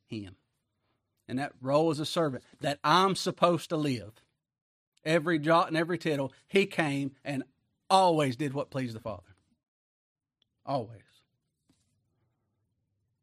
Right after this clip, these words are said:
And what did the Father say? "This is my beloved Son, in whom I'm well pleased." And then he told his people, "Hear ye him." <laughs> I can say that.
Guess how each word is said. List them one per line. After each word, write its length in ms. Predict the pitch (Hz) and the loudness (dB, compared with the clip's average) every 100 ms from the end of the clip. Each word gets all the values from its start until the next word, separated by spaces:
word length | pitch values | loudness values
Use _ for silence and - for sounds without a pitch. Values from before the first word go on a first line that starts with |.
| _ - | _ -10
And 100 | 131 | -6
what 120 | 139 | -4
did 80 | 120 | -4
the 20 | |
Father 240 | 143 120 | -4 -4
say? 260 | - 107 104 _ _ _ _ _ _ 135 | -10 -16 -18 _ _ _ _ _ _ -8
"This 220 | 160 156 | -6 -6
is 120 | 123 | -6
my 200 | 135 135 | -2 -2
beloved 500 | 120 120 143 147 139 | -4 -2 -2 -2 -8
Son, 560 | - 151 135 117 113 113 _ _ _ _ - _ - | -8 -6 -6 -8 -12 -16 _ _ _ _ -20 _ -6
in 180 | 139 139 | -4 0
whom 420 | 196 139 101 117 _ _ _ _ _ _ _ - | 2 2 -2 -12 _ _ _ _ _ _ _ -14
I'm 160 | 107 | -12
well 180 | 98 101 | -12 -14
pleased." 520 | 113 95 104 110 _ _ _ _ _ _ _ _ _ _ _ _ _ - | -16 -20 -20 -20 _ _ _ _ _ _ _ _ _ _ _ _ _ -10
And 80 | 131 | -8
then 60 | |
he 60 | 123 | -6
told 240 | 147 127 | -6 -6
his 160 | 131 135 | -6 -10
people, 340 | 120 110 95 _ _ | -12 -14 -16 _ _
"Hear 180 | 139 123 | -6 -4
ye 180 | 120 | -6
him." 340 | 110 117 107 - _ _ - - _ _ _ _ - | -8 -8 -10 -14 _ _ -20 -20 _ _ _ _ -20
<laughs> 520 | - - - 160 - - _ _ _ _ _ - _ _ | -20 -20 -20 -20 -20 -20 _ _ _ _ _ -20 _ _
I 60 | 117 | -14
can 80 | 113 | -14
say 200 | - 107 | -14 -14
that. 220 | 104 | -14